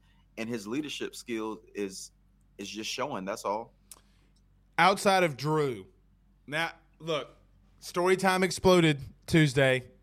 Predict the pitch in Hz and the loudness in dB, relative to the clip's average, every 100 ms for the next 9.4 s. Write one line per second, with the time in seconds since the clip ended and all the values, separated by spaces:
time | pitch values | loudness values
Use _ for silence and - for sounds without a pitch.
0 | _ 135 131 147 143 156 147 - 190 185 | _ -12 -4 0 2 2 0 4 6 6
1 | 151 143 131 127 123 127 117 - _ _ | 4 4 0 -2 -4 -4 -6 -8 _ _
2 | _ _ _ 156 190 170 214 202 175 123 | _ _ _ 0 2 2 2 2 2 6
3 | 165 202 180 156 160 143 165 143 127 156 | 10 12 12 8 4 2 2 2 -2 -2
4 | 160 151 156 160 147 135 135 147 147 135 | -2 -2 -4 -2 -4 -6 -6 -4 -4 -4
5 | 143 143 127 107 113 151 170 - 165 156 | -6 -4 -6 -8 0 2 2 6 6 6
6 | 165 147 147 170 160 127 - 151 143 120 | 4 6 6 6 4 4 2 2 2 -2
7 | 101 - _ _ _ - 202 196 226 214 | -6 -14 _ _ _ 2 2 4 4 2
8 | 165 165 190 175 147 143 160 156 139 139 | 0 2 4 4 4 0 4 4 2 0
9 | 139 123 95 73 | 0 -2 -6 -12